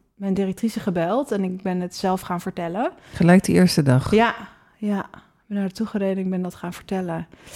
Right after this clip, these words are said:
Speaker 1: En zij kon daar echt niet mee dealen. Zij van, de, weet je, mensen vinden dan ook van alles
Speaker 2: Ja.
Speaker 1: op dat moment, hè?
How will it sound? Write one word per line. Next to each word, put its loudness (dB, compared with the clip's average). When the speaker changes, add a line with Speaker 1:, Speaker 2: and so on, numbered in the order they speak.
Speaker 1:
En 0
zij -2
kon 2
daar 2
echt -6
niet 2
mee 4
dealen. 0
Zij -4
van, -8
de, -4
weet 0
je, -4
mensen 4
vinden 2
dan -2
ook -2
van -2
alles 4
Speaker 2:
Ja. 6
Speaker 1:
op 2
dat -2
moment, -4
hè? 0